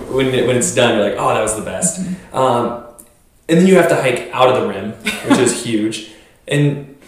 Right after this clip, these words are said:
Speaker 1: was walking that the m-, most physical part of the race?
Speaker 2: Yeah, and it was the most painful. My feet were destroyed. Um, I had ripped holes in my <laughs> socks just on the ride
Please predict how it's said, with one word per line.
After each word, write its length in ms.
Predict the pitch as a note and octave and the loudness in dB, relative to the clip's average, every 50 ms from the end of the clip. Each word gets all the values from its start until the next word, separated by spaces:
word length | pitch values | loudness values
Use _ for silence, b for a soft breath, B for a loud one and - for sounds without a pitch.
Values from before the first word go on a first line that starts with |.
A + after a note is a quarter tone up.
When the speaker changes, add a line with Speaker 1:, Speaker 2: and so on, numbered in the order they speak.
| b b b b b b b - | b b b b b b b -2
Speaker 1:
was 140 | D3+ D3 C#3+ | 0 0 4
walking 640 | - - - - - G#3 G3 F#3+ E3 D3 C#3 - | 4 6 6 6 4 4 2 2 2 0 0 2
that 680 | - C3 C3 C3 D#3 D#3+ D#3+ - - - - - - _ - | 4 4 4 4 4 0 -2 -6 -12 -16 -20 -20 -12 _ -6
the 80 | B2+ | -6
m-, 360 | B2+ B2+ A#2+ A#2 - - - - | -4 -4 -6 -8 -10 -14 -14 -2
most 520 | B2+ B2+ C3 B2+ B2+ - - - - - - - | 2 4 4 4 4 2 -2 -8 -18 -20 -4 2
physical 800 | - C3 B2+ C#3 C#3 - - C#3 C#3 C#3 C3+ - - - - - - _ | 4 4 4 4 0 -2 -2 0 0 0 -2 -4 -10 -14 -18 -20 -20 _
part 380 | - - - - G#2+ G2+ G2+ - | 0 4 4 6 6 4 2 0
of 140 | B2+ B2+ B2+ | -2 -2 0
the 100 | B2+ B2 | -2 -2
race? 480 | A#2+ A#2 A#2 - - - - b b b b b b - | -2 -2 -2 -4 -4 -6 -10 b b b b b b -2
Speaker 2:
Yeah, 260 | - A#3 A3+ A3+ A3+ | 2 4 6 6 6
and 80 | A3 A3 | 6 4
it 40 | A3+ | 2
was 140 | B3 B3 B3+ | 2 0 0
the 60 | D4 | 0
most 240 | C4 B3 - - - | 0 -2 -2 -4 -6
painful. 340 | - A3 G#3 G3+ - G3 F#3+ | -4 -4 -4 -2 -2 -2 0
My 220 | F#3+ G3 G3 G3 | 0 0 -2 -2
feet 320 | - - A#3+ B3 B3 G3 | -4 -6 -6 -6 -6 -4
were 140 | A3 B3 B3 | -4 -2 0
destroyed. 800 | A#3+ G#3+ G#3+ - - - - - F#3+ F3 E3 E3 D#3+ E3 - G3+ A#3+ - - | 0 0 0 0 -2 -6 -6 -4 0 2 4 4 4 4 2 0 -4 -4 -4
Um, 380 | F3 F#3 F#3 F#3 F3+ F3+ F3+ F3 - | -2 -2 -2 -2 -2 -2 -4 -4 -2
I 100 | - F#3 | -2 -2
had 280 | F#3 G3+ G3+ F#3+ F3 G#3+ | 0 0 -2 -2 -2 -2
ripped 240 | A#3 A3 - - - | -4 -4 -4 -6 -6
holes 520 | - A3 G3 G3 G#3 G#3+ A3 A3 G#3+ - | -4 -2 0 2 2 2 2 2 0 -2
in 220 | - G3+ G#3 A3 | -4 -4 -2 -2
my 180 | B3 - F#4+ - | 0 2 4 4
<laughs> 180 | - - - - | 4 2 0 0
socks 420 | G#3+ F#3+ G3 G3 G3 - - - | 0 0 0 0 -2 -4 -6 -8
just 220 | - G3+ G3 - - | -6 -6 -4 -2 0
on 180 | F#3+ F#3+ F3+ E3+ | 0 0 0 -2
the 60 | E3+ | 0
ride 380 | E3+ E3+ E3+ E3 E3+ F3 B | 0 0 2 0 0 -2 B